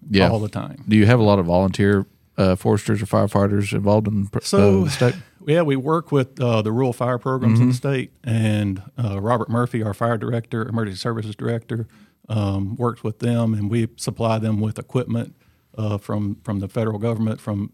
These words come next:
Speaker 2: uh, like, the federal excess equipment program, that
Speaker 1: Yeah.
Speaker 2: type thing. And it's a really big program, and, and I've talked with some of the rural fire people, and they say they couldn't make it without
Speaker 1: Yeah.
Speaker 2: that, they couldn't do what they do
Speaker 1: Oh, yeah.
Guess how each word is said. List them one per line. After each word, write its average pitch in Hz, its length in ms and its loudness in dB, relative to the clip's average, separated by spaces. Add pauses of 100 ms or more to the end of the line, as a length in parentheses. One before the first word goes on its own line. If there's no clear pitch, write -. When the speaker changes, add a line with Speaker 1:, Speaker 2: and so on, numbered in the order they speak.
(100)
Speaker 2:
uh, 107 240 -6 (180)
like, 107 160 -10
the 107 140 -12
federal 110 340 -2
excess 110 360 -6
equipment - 380 -12
program, 107 360 -6
that 104 120 -6
Speaker 1:
Yeah. 104 120 2
Speaker 2:
type 107 100 -4
thing. 107 340 -6 (540)
And 107 180 0
it's 101 140 -4
a 101 80 -4
really 117 380 0
big 107 320 -4
program, 110 420 -2
and, 98 320 -4 (160)
and 107 420 -4
I've 120 160 -4
talked 117 320 -2
with 104 120 -10
some 113 220 0
of 107 80 -2
the 107 100 -2
rural 110 220 0
fire 110 260 -2
people, 107 420 -4
and 107 140 -4
they 104 80 -4
say 107 160 -8
they 107 100 -6
couldn't 110 260 -4
make 104 220 -4
it - 120 -14 (380)
without 98 160 0
Speaker 1:
Yeah. 87 120 6
Speaker 2:
that, - 340 -12
they 120 140 -2
couldn't 110 220 -2
do 110 120 0
what 110 140 -2
they 107 120 -2
do 104 220 0
Speaker 1:
Oh, 98 140 6
yeah. 82 140 2